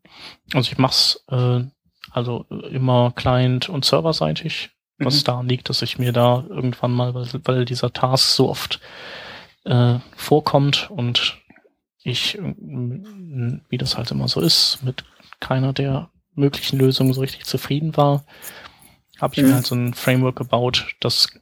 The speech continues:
Speaker 1: eben dieses gleichzeitig abdeckt, das
Speaker 2: Client und
Speaker 1: clientseitig
Speaker 2: serverseitig.
Speaker 1: und serverseitig, genau.
Speaker 2: Das ist sehr gut, weil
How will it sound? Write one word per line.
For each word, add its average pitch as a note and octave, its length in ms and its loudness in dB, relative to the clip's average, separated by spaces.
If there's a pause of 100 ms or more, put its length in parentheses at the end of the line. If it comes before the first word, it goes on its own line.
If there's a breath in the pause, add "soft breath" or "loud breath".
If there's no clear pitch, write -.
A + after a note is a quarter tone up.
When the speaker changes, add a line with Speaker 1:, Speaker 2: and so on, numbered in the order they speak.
(140)
Speaker 1:
eben A#2+ 460 -2 (140)
dieses B2 680 -2
gleichzeitig - 640 -4
abdeckt, - 460 -4
das - 300 -4 (460)
Speaker 2:
Client B2 260 0
und B2 60 2
Speaker 1:
clientseitig C3+ 720 4
Speaker 2:
serverseitig. - 140 -16
Speaker 1:
und A#2+ 120 -4
serverseitig, C3 800 2
genau. B2 440 -2 (440 loud breath)
Speaker 2:
Das A#2 100 0
ist B2 120 2
sehr B2 120 4
gut, C3 180 2
weil A#2+ 220 4